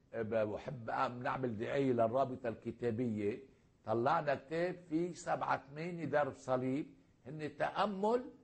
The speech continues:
بآلام المسيح. فيك كمان حتى تعمليها ببيتك، بس مش كل الكنائس شالوها.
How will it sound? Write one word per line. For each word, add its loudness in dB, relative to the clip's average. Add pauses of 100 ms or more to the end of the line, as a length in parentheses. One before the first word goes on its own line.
(120)
بآلام 2
المسيح. -6 (440)
فيك -6
كمان 2
حتى -4
تعمليها 0
ببيتك، 2 (380)
بس -6
مش -6
كل -2
الكنائس -4
شالوها. 2